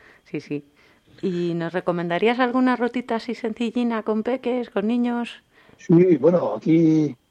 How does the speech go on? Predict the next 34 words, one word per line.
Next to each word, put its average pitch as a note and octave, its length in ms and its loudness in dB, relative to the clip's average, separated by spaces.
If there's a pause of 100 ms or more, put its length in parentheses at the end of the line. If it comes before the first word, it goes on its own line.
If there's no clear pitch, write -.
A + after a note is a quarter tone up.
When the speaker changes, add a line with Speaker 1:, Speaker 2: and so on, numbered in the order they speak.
(340)
Speaker 2:
bien E3+ 160 4
cerquita C#3+ 400 2
además. A2+ 440 -6 (200)
Que C3 120 -10
se C#3 120 -6
me B2+ 100 -10
ocurre E3 280 6
así F3 180 6
una F#3 160 6
bien D#3+ 160 4
cerquita, D#3+ 400 -2
muy D#3+ 160 -2
facilita, E3 560 -2 (720)
que C3+ 500 4
además C#3 220 0
ya D3 100 6
es C#3 100 -2
un D3 100 -4
sendero C#3+ 300 4
que C3 60 2
está C3 120 -6
homologado, C#3 480 0 (960)
y D#3 200 2
es, D#3 240 4
eh, C3+ 640 2
hacer, B2+ 300 -2
por C3 120 -10
ejemplo, E3+ 220 2
la C#3+ 60 0
ruta C3+ 240 -6
del C#3+ 100 -2
monasterio C#3 600 -4
de, A#2+ 500 -2 (1160)
eh, B2 400 -14